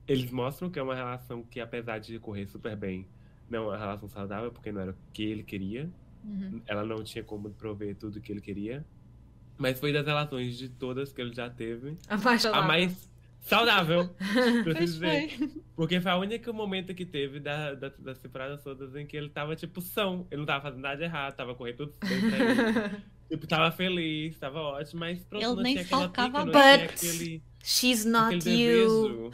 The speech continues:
Speaker 1: Exactly, she's not you.
Speaker 3: <laughs> É um bocado isso. Ok, então e agora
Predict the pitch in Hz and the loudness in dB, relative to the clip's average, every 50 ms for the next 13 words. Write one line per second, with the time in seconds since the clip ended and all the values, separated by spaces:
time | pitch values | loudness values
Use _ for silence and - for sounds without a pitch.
0 | - 214 - - - - - - - - 269 285 - 262 269 - 269 269 285 - | -8 -10 -10 -12 -16 -20 -18 -12 -6 -4 -2 2 6 6 6 6 6 4 4 4
1 | - - - - 285 233 226 214 214 208 - 123 127 - - 139 131 135 143 139 | 2 2 4 4 4 4 4 2 0 0 -2 -4 -8 -12 -14 -16 -14 -12 -12 -10
2 | - 85 - 143 147 156 143 - - - - - - - 269 247 - - - - | -10 -10 -6 -2 -2 -2 -2 -4 -8 -20 -20 -16 -6 -2 -2 -2 -2 -4 -12 -20
3 | - - - - - - - - - - - - - - - - 185 180 - - | -20 -20 -20 -20 -20 -20 -20 -20 -20 -20 -20 -20 -20 -12 -8 -8 -8 -8 -4 0
4 | - 190 185 180 180 185 175 175 - - - - - - - - - - - - | 2 4 4 2 0 -4 -6 -8 -8 -12 -14 -16 -18 -18 -20 -18 -18 -18 -20 -20
5 | - - - 269 254 240 214 208 226 247 254 - 330 330 330 330 320 311 311 294 | -14 2 8 10 12 12 12 12 10 8 8 10 10 10 10 10 8 8 8 10
6 | 311 302 294 294 277 269 269 | 10 10 12 10 10 8 6